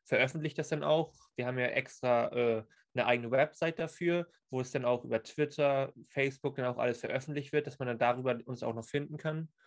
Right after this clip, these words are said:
Und ja, mit Tobi haben wir jetzt auch zusammen den Podcast oder eher eine Live-Show. Wir sind sozusagen live immer auf YouTube,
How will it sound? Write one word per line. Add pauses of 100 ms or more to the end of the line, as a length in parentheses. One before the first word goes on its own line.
(480)
Und
ja,
mit
Tobi
haben
wir
jetzt
auch
zusammen
den
Podcast
oder (240)
eher
eine
Live-Show.
Wir (140)
sind
sozusagen
live
immer
auf
YouTube,